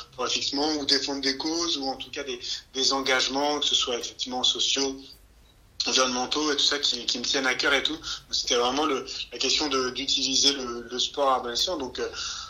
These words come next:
d'abord, athlète de haut niveau, euh, moi, je suis champion de France de semi-marathon. J'étais au championnat du monde de semi-marathon, euh, en deux mille dix-huit. Euh, je suis parti à peu près du top cent et, euh, mondial. Et après, effectivement, à côté, euh, j'ai développé une structure de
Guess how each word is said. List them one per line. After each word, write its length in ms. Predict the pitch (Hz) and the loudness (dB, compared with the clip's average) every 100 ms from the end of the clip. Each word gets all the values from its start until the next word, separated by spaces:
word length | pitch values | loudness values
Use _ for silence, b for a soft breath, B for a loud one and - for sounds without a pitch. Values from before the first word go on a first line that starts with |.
| - - | -8 0
d'abord, 400 | 135 143 147 139 | 2 4 2 2
athlète 340 | 123 139 135 | -2 -2 -4
de 60 | 139 | -6
haut 80 | |
niveau, 400 | 143 135 151 151 | -6 -4 -2 0
euh, 400 | 127 117 113 113 | 0 0 -4 -6
moi, 80 | 113 | -8
je 80 | - | -4
suis 80 | - | -2
champion 240 | 123 - | -4 -6
de 60 | 127 | -6
France 160 | 131 | -4
de 40 | 127 | 0
semi-marathon. 840 | 127 127 127 123 123 123 165 170 | 0 0 -2 2 2 2 -2 -2
J'étais 240 | 151 127 123 | -2 -2 -4
au 40 | |
championnat 360 | - - - 120 | -6 -8 -10 -10
du 160 | 120 | -8
monde 180 | 123 123 | -10 -8
de 140 | 117 117 | -8 -6
semi-marathon, 920 | - - - 127 123 123 117 131 127 | -4 -2 -2 -2 0 0 2 0 0
euh, 240 | 113 110 107 | 2 2 0
en 100 | 107 | -2
deux 120 | 107 | -4
mille 180 | 113 113 | -6 0
dix-huit. 600 | 123 117 127 160 180 - B B B B 123 | 4 6 6 6 4 0 B B B B -4
Euh, 320 | 120 117 110 | 0 0 0
je 60 | - | -2
suis 80 | |
parti 200 | - - | 0 -2
à 40 | - | -2
peu 100 | - | -4
près 140 | 127 | -4
du 120 | 117 | -4
top 220 | - 120 - | -4 -2 4
cent 520 | - 156 170 170 165 - | 6 6 4 0 -2 0
et, 340 | 143 156 160 147 | 4 6 6 6
euh, 380 | 131 123 117 113 | 6 4 0 -2
mondial. 580 | 120 113 127 170 185 175 | -6 -2 4 6 4 2
Et 160 | 143 147 | 2 4
après, 400 | 127 - 170 185 | 4 4 4 4
effectivement, 520 | - 131 - 143 165 | 0 -4 -4 0 0
à 60 | 143 | 0
côté, 360 | 123 - 151 | -2 -6 -2
euh, 140 | 147 120 | 0 0
j'ai 140 | - | -2
développé 500 | 123 117 113 127 123 - - - - | -4 -8 -6 -2 -2 0 -4 -4 -8
une 80 | 127 | -2
structure 400 | - 127 - 123 | -2 0 0 0
de 300 | 120 113 | 0 -2